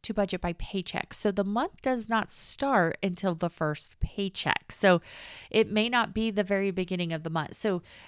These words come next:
you know, you can finalize the January budget in December.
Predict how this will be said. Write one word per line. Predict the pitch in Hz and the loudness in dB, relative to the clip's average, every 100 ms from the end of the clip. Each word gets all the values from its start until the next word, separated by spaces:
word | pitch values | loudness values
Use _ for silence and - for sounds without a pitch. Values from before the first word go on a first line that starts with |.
| - | -8
you | |
know, | 269 | -6
you | 226 254 381 | -4 0 0
can | 494 349 233 - | 0 -2 -8 -6
finalize | 160 170 190 226 226 240 240 - | -2 0 0 0 0 0 -2 -4
the | 240 | -6
January | 233 240 233 233 233 220 | -4 -4 -4 -6 -6 -4
budget | 220 214 - | -4 -2 -4
in | 170 | -4
December. | 156 - 139 139 185 294 | -4 -6 -6 -4 0 0